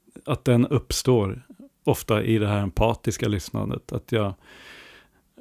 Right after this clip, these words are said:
eh, slappnar av, jag upplever att du förstår mig. Ehm, det blir en ofta fysisk reaktion på den typen av lyssnare. Vi pratar om att det kan till och med liknas vid att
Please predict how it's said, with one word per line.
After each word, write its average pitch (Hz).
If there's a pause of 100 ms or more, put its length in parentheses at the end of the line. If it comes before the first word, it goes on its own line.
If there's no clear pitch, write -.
eh, -
slappnar 123
av, 110
jag 117
upplever 110
att -
du 113
förstår 117
mig. 104 (100)
Ehm, 104
det 113
blir 113
en 107 (220)
ofta -
fysisk -
reaktion 113
på -
den 98
typen 107
av 104
lyssnare. 117
Vi 120
pratar 117
om 107
att 101
det -
kan 107 (560)
till 135
och 127
med 107
liknas 107
vid 107
att -